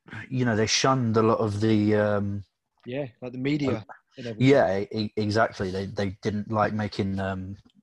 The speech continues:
Speaker 1: music videos and
Speaker 2: Yeah.
Speaker 1: wouldn't participate in interviews. And obviously there's the,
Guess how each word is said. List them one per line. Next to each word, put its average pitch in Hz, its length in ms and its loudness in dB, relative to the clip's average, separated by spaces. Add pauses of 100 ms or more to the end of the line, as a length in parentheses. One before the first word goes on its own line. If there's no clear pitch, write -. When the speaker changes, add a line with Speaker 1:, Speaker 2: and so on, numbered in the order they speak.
Speaker 1:
music 110 340 2
videos 104 720 2
and 95 300 -8 (320)
Speaker 2:
Yeah. 117 120 -6
Speaker 1:
wouldn't 101 180 -2
participate 104 520 0
in 101 60 -6
interviews. 101 840 -2
And 98 100 -2
obviously 101 380 -4
there's 101 220 -4
the, 95 120 -6